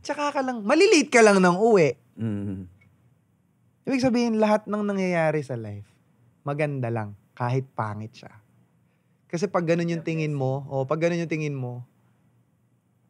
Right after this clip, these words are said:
Speaker 1: minsan nga pinapadaan pa ni Lord sa mga kaaway mo, sa mga ayaw mong paringgan yung mga bagay na dapat mo palang marinig, para lang ma-imagine mo na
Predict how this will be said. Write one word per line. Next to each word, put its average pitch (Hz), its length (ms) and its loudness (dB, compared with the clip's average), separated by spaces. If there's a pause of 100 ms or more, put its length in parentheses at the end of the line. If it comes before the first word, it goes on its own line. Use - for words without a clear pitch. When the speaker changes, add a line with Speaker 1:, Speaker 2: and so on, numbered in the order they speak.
(340)
Speaker 1:
minsan 156 300 -4
nga 190 100 -2
pinapadaan 139 540 -4
pa 135 100 -4
ni 139 100 -4
Lord 131 200 -2
sa 131 100 -6
mga 131 200 -4
kaaway 123 360 0
mo, 131 120 -6
sa 135 100 -8
mga 120 220 -6
ayaw 123 240 -4
mong 123 140 -4
paringgan 120 460 -4
yung 120 160 -6
mga 120 160 -6
bagay 117 300 -6
na 117 100 -8
dapat 113 280 -6
mo 131 80 -8
palang 117 240 -6
marinig, 117 480 -6 (340)
para 131 240 0
lang 131 180 0
ma-imagine 127 640 -4
mo 120 160 -6
na 117 320 -8